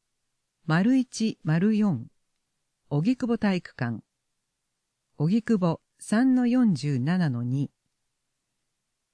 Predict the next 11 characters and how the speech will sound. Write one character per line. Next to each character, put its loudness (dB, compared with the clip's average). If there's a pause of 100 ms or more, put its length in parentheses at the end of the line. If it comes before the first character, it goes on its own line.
丸 2
二、 0 (760)
大 4
宮 4
前 2
体 0
育 -12
館、 -4 (920)
南 6
荻 2
窪、 -10